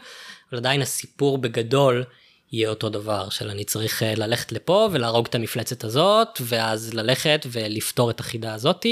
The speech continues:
וזה בסופו של דבר יוביל אותי למקום כזה או אחר.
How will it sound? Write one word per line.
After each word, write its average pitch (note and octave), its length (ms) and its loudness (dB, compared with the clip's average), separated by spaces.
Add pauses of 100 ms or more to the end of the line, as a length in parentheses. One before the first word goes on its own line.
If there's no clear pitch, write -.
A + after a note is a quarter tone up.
(120)
וזה A#2 420 -4
בסופו A#2 320 -2
של C3 140 -6
דבר B2 160 0
יוביל A2+ 320 0
אותי A2+ 200 -4
למקום G#2+ 420 -4
כזה G#2 280 -2
או G#2+ 120 -2
אחר. - 220 -4